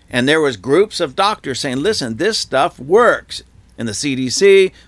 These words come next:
Fauci, and other people like that, "Well, you know, uh, they're not really tested, so don't do it because it may harm you." Listen, you're getting a disease that's killing you. Are you worrying about trying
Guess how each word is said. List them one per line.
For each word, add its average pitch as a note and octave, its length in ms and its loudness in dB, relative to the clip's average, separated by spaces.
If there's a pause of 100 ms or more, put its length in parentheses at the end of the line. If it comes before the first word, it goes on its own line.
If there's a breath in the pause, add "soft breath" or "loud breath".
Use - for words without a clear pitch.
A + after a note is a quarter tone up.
(120 soft breath)
Fauci, D#3+ 480 -2
and C3+ 80 -4
other C3 140 -2
people C3+ 140 0
like B2+ 120 0
that, D3+ 140 0
"Well, G#3+ 260 2
you G3 140 -2
know, E3+ 180 0
uh, D#3 200 -4
they're D#3+ 180 2
not D#3+ 220 -4
really C3+ 220 -2
tested, C3 360 -4
so A3 100 0
don't B3 300 0
do C4+ 180 2
it - 120 -2
because E3 340 -4 (180 loud breath)
it G3+ 180 2
may G3 180 -2
harm A#3 520 -4
you." B2 120 -2 (200 loud breath)
Listen, A3+ 240 -4
you're G#3 120 -6
getting A#3 260 -4
a A#3+ 80 -4
disease F#3 720 0
that's F#3 160 -4
killing B3+ 460 0
you. F2 180 -8 (340)
Are A#2+ 80 -4
you D3 140 -2
worrying A3+ 360 2
about F3+ 340 0
trying D#3+ 520 -6